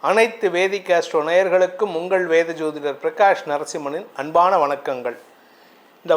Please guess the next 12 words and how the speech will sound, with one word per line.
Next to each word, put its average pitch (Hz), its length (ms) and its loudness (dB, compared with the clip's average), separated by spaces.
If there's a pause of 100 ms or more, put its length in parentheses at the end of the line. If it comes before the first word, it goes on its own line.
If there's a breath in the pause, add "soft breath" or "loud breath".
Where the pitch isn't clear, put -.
(100)
வாரத்துல 226 440 4
ஏழு 170 280 2
நாள் 185 240 2
இருக்கு. 160 500 0 (220)
இந்த 156 240 -2
ஒவ்வொரு 196 400 2
நாள்ல 185 480 -2 (400)
ஒவ்வொரு 165 480 -2
கிழமையில 190 460 2
பிறந்தவங்களுடைய 170 800 0 (120)
குணாதிசயங்கள் 165 800 0
என்ன, 147 280 -6